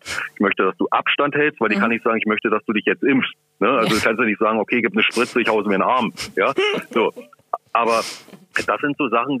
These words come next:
Speaker 1: in dem Moment kannst du da nichts ändern. Du kannst nur kurz darüber reden, um dann zu sagen, hör mal zu, ich habe deine Meinung versch-, oder ich habe verstanden, was du von mir willst. Und wieder, gleichzeitig können wir jetzt an diesem Punkt hier nichts ändern. Ich nehme den Gedanken mit. Okay, was ist heute das Thema?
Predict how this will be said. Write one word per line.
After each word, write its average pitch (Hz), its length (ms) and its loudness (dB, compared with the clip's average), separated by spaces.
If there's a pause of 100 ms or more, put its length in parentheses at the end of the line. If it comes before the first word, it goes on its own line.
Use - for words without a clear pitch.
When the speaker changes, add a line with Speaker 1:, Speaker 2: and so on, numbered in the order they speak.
Speaker 1:
in 120 140 -2
dem 127 160 0
Moment 135 360 0
kannst 147 320 -4
du 147 60 -6
da 139 140 0
nichts 143 240 -4
ändern. 107 260 0
Du 95 60 -2
kannst 107 300 -4
nur 139 280 0
kurz 131 260 -2
darüber 113 240 0
reden, 117 280 0
um 120 100 0
dann 107 200 0
zu - 120 -10
sagen, 127 140 0
hör 117 80 0
mal 104 200 0
zu, 165 160 0
ich - 140 -2
habe 107 160 0
deine 95 180 0
Meinung 95 360 0
versch-, 90 240 0
oder 101 140 2
ich 95 100 -4
habe 95 180 0
verstanden, 110 480 0
was 135 180 0
du 131 60 -2
von 131 180 -2
mir 123 140 2
willst. 127 240 2 (320)
Und 87 140 -2
wieder, 113 240 2 (240)
gleichzeitig 107 560 0
können 101 160 0
wir 95 80 2
jetzt 104 420 -2
an 104 160 0
diesem 123 300 0
Punkt 123 320 0
hier 127 180 4
nichts 107 280 0
ändern. 151 500 2 (200)
Ich - 160 0
nehme 113 220 2
den 110 160 2
Gedanken 104 420 0
mit. 117 240 0 (440)
Okay, 101 300 2 (120)
was 107 180 0
ist 120 120 -2
heute 107 220 2
das 104 160 0
Thema? 85 320 2